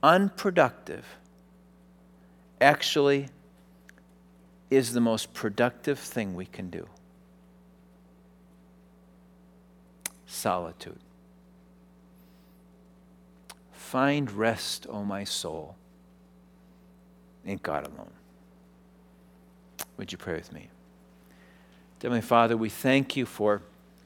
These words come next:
your gracious love to us, that you even call us to this, to get away and,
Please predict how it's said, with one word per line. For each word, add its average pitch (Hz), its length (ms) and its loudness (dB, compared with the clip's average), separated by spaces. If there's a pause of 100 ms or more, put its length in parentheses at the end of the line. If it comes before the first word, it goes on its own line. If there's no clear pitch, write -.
(1080)
your 110 220 2
gracious 123 720 4
love 110 460 2
to 92 240 -4
us, 85 320 -8
that 98 240 -2 (840)
you 117 240 2
even 117 300 0
call 127 500 6
us 92 240 -2
to - 180 -12
this, - 500 -10 (1500)
to 123 100 -2
get 113 280 2
away 110 580 4
and, 92 260 -8